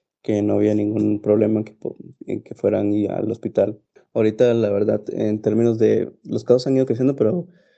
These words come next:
en términos de atención está bastante bien. Los hospitales, conozco gente que ha,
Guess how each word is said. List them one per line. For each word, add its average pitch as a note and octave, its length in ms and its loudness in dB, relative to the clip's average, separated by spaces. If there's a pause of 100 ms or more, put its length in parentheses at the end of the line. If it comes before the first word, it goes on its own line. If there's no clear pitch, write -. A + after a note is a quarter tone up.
(400)
en G#2+ 120 -6
términos A#2+ 300 4
de A#2+ 80 2
atención A#2 680 -2 (380)
está A2 280 -2
bastante A2 400 -2
bien. A#2+ 540 0 (120)
Los A2 180 -4
hospitales, - 1300 -6 (680)
conozco A2+ 320 -4
gente B2 240 -2
que A2+ 100 -2
ha, A2 60 0